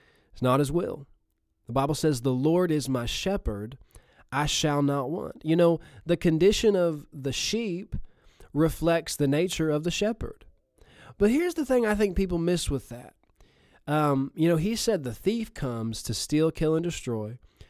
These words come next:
but I have come that they would have life and have it more abundantly.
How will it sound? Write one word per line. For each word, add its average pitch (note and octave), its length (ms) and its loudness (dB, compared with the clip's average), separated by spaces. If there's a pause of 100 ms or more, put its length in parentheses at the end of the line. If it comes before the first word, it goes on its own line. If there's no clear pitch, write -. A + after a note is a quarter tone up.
(120)
but G#2+ 100 -6
I E3+ 180 2
have E3+ 180 -2
come - 340 -14 (580)
that B2+ 160 -2
they C3 100 2
would B2+ 120 2
have A2+ 180 -4
life C#3 320 0
and A2+ 80 -4
have B2 180 -6
it A#2 80 -10
more A#2 200 -6
abundantly. C3+ 720 -2